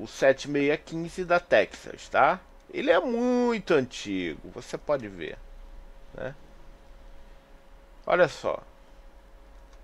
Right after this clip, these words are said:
Tá vendo? Typical application. Tá vendo as pinagens? Quatorze, treze, doze, onze, dez, nove, oito, né? Sete, seis, cinco, quatro,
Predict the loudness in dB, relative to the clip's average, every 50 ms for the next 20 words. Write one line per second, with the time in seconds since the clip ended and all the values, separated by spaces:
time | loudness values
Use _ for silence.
0 | -20 -20 -20 -20 -20 -20 -20 -20 -20 -20 -20 -20 -20 -20 -14 -2 4 4 6 6
1 | 8 4 4 4 0 -8 -8 -4 -4 -4 -4 -4 0 4 8 8 8 6 4 -6
2 | -6 0 4 4 4 4 4 0 -6 -8 -8 -10 -12 -18 -6 4 6 6 6 8
3 | 6 6 6 4 2 2 -2 -2 4 6 8 8 8 8 6 2 2 4 4 4
4 | 2 0 4 4 4 4 2 -8 0 4 6 6 6 6 4 -4 0 4 6 6
5 | 6 6 2 0 2 6 8 10 10 10 8 4 0 -2 -2 -2 -2 -2 -2 -6
6 | -6 6 12 12 12 12 12 12 10 4 -2 -8 -6 0 6 8 10 10 10 8
7 | 4 -2 0 2 4 8 8 8 8 6 2 -8 -8 -6 -6 -6 -8 -12 -20 -20
8 | -20 -20 -20 -20 -20 -20 _ _ -2 2 2 2 2 0 -6 _ -20 -20 -18 -8
9 | 4 10 12 12 12 10 6 -4 -12 -12 -12 -10 -2 2 4 4 4 4 2 -6
10 | -12 -16 -18 -16 -16 -10 -6 -4 -4 -4 -6 -6 -8 -8 -8 -2 6 8 8 10
11 | 10 8 6 4 0 -4 -4 -4 -6